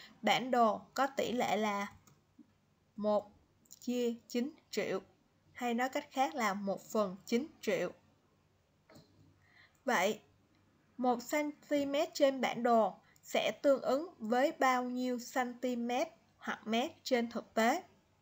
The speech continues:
Như hồi nãy cô đã nói rồi, số một luôn luôn thể hiện khoảng cách trên bản đồ và con số phía sau dấu chấm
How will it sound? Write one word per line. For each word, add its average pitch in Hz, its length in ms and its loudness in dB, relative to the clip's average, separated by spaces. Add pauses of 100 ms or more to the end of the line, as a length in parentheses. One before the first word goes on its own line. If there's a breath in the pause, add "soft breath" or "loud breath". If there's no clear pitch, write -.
(680 soft breath)
Như 294 160 0
hồi 285 140 0
nãy 226 160 -2
cô 262 160 2
đã 214 140 -2
nói 247 220 0
rồi, 220 340 2 (520 soft breath)
số 330 260 0
một 269 420 2 (100)
luôn 277 320 4
luôn 277 280 4
thể 202 240 -2
hiện 202 340 -4
khoảng - 260 -8
cách 320 220 -6
trên 254 260 2
bản 226 240 -2
đồ 220 300 6 (540 soft breath)
và 240 160 4
con 269 240 -2
số 294 440 4
phía 311 180 -2
sau 262 280 2
dấu 254 220 2
chấm 294 320 2